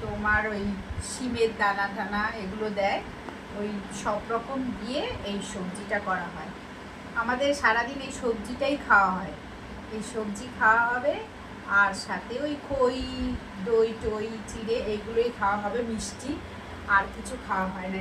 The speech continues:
এই সংক্রান্তির দিনে। আর একটা জিনিস আছে, সুন্দর জিনিস দেখি, এই দেখো কি দারুণ না আম, পুরো গাছ থেকে পেড়ে নিয়ে চলে এসছে এমন।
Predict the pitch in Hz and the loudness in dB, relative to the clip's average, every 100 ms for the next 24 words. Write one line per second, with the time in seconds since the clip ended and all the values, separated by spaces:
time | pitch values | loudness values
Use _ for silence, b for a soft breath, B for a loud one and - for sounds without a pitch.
0 | 190 196 190 185 190 185 196 190 - 185 | -4 -4 -4 -4 -2 -2 -4 -6 -8 -8
1 | 180 180 - - - - - - - 208 | -8 -8 -10 -12 -12 -14 -14 -12 -2 0
2 | 233 240 - 262 247 240 233 220 226 - | 2 0 -2 -2 -2 -4 -2 -2 -2 -6
3 | 214 214 208 202 190 196 185 - 180 170 | -6 -6 -4 -4 -2 0 -2 -2 -8 -8
4 | - - - - 214 214 202 196 170 170 | -10 -10 -10 -6 -2 0 0 -2 -6 -8
5 | - 170 - - - - - - - 190 | -10 -12 -10 -4 -2 -2 -4 -6 -6 -6
6 | - 196 196 202 240 247 269 320 - - | 2 4 6 4 2 2 4 4 2 -8
7 | - - - - - - 196 196 - - | -12 -12 -10 -10 -10 -4 2 2 2 -4
8 | - - - - - - - - 226 233 | -10 -14 -14 -14 -12 -12 -12 -8 2 4
9 | 233 202 196 - - - 262 277 269 233 | 6 6 4 2 -6 -6 -2 0 4 4
10 | 220 254 277 254 214 196 196 - 180 - | 2 -2 0 0 -2 -4 -8 -8 -8 -8
11 | - - 196 190 190 | -10 -8 -4 -2 -2